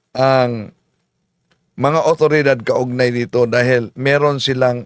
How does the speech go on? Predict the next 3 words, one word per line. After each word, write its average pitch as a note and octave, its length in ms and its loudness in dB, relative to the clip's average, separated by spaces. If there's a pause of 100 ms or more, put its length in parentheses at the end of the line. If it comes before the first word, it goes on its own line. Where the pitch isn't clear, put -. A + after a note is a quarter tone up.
(140)
sariling, A#2 960 0 (720)
ah, A2 640 -2 (160)
gobyerno, F#3 720 0